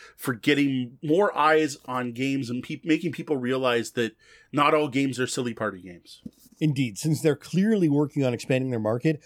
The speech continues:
Speaker 2: this could really hook both gamers to their games, as well as Oatmeal fans
Speaker 1: Hmm.
Speaker 2: into the world of hobby games.
Speaker 1: Now, up next, I have the biggest surprise of the week. Uh, actually, honestly, even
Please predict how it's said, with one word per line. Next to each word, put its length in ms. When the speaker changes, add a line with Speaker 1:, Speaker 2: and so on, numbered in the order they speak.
Speaker 2:
this 200
could 280
really 260
hook 300
both 280
gamers 520
to 100
their 240
games, 480
as 180
well 340
as 160
Oatmeal 380
fans 480
Speaker 1:
Hmm. 60
Speaker 2:
into 280
the 100
world 340
of 160
hobby 260
games. 460
Speaker 1:
Now, 160
up 180
next, 260
I 60
have 140
the 60
biggest 400
surprise 440
of 60
the 80
week. 340
Uh, 180
actually, 400
honestly, 420
even 320